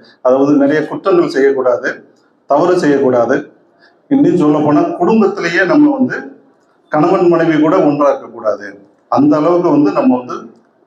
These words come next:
தன்னுடைய சுத்தப்படுத்திக்கணும், தன்னுடைய மனதை சுத்தப்படுத்திக்கணும் அப்படின்னு சொல்லி சொன்னாங்க. இது ரெண்டு வகையாவும் நல்லதுதான். நீங்க சுத்தமா இருக்கிறதுனால, நீங்க இந்த தவறுகள்லாம் செய்யாம இருக்கணும்னு நினைக்கிறதுனால,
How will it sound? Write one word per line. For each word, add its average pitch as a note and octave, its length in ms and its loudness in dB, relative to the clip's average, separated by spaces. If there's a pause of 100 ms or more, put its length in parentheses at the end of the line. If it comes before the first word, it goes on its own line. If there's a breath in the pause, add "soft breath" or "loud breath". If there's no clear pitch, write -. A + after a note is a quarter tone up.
(760)
தன்னுடைய D3 540 0
சுத்தப்படுத்திக்கணும், D4 760 0 (600 loud breath)
தன்னுடைய C#3 380 2
மனதை E3+ 400 0
சுத்தப்படுத்திக்கணும் C3 760 -2 (100)
அப்படின்னு A2+ 360 -4
சொல்லி A2+ 100 -6
சொன்னாங்க. G2+ 400 -4 (760)
இது C#3 280 2
ரெண்டு E3+ 320 2
வகையாவும் E3+ 340 2
நல்லதுதான். C3+ 440 0 (800 soft breath)
நீங்க F3 600 2 (800)
சுத்தமா - 500 -2
இருக்கிறதுனால, D3+ 960 0 (100)
நீங்க D3 240 4
இந்த D3+ 340 0
தவறுகள்லாம் F3 680 0
செய்யாம E3 300 0
இருக்கணும்னு D#3 500 -2
நினைக்கிறதுனால, C3+ 840 -2